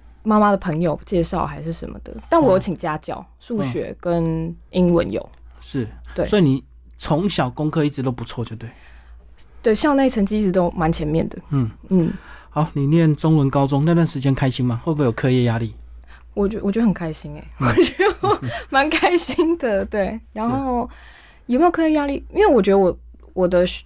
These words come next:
Speaker 1: 那叫什么，基测没有到我平常的水准，所以有点，
Speaker 2: 哦。
Speaker 1: 对，对，对，蛮开心的。
Speaker 2: 你是落后的，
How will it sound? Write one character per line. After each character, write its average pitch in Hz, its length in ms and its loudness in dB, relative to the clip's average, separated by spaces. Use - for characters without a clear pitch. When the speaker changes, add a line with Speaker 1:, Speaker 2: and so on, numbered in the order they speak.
Speaker 1:
那 220 140 -4
叫 190 120 -4
什 170 80 -4
么， - 120 -12
基 226 240 2
测 226 320 0
没 196 180 4
有 220 160 4
到 208 140 2
我 175 100 6
平 170 160 -4
常 165 140 -4
的 165 40 -4
水 139 220 -10
准， - 180 -14
所 226 160 -2
以 196 100 0
有 185 100 0
点， 175 160 2
Speaker 2:
哦。 123 400 0
Speaker 1:
对， 185 160 4
对， 170 120 6
对， 156 180 0
蛮 190 180 0
开 202 120 2
心 240 180 4
的。 - 40 2
Speaker 2:
你 269 60 2
是 165 60 0
落 165 200 2
后 135 240 -2
的， 110 100 -8